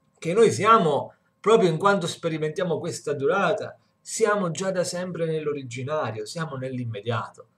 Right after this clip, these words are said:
Dove saremmo altrimenti? Per questo poi cercarlo altrove, questo apparire immediato, questa immediatezza assoluta, significa non volerla mai, eh, trovare,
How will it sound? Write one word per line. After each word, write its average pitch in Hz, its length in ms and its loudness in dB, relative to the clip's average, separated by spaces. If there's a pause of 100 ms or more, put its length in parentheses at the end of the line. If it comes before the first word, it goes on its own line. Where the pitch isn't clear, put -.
(100)
Dove 208 280 0
saremmo 175 380 -2
altrimenti? 120 680 -6 (1120)
Per 175 140 -2
questo 254 340 0
poi 160 480 6 (120)
cercarlo 240 600 4
altrove, 190 680 8
questo 147 340 -4
apparire 160 480 -2
immediato, 131 960 -2
questa 135 280 -6
immediatezza 147 640 -4
assoluta, 120 760 -8 (460)
significa 139 640 -4
non 160 160 -4
volerla 160 400 4
mai, 135 380 -2
eh, 113 180 -8
trovare, 156 500 2